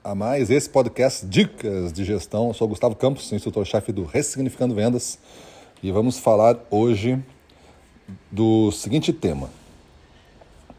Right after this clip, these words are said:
Os sessenta dias. O que que significa sessenta dias?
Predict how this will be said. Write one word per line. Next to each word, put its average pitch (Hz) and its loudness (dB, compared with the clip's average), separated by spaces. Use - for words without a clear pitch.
Os 123 4
sessenta 156 2
dias. - -4
O - -20
que 214 -12
que 202 -6
significa 180 2
sessenta 143 2
dias? 90 -4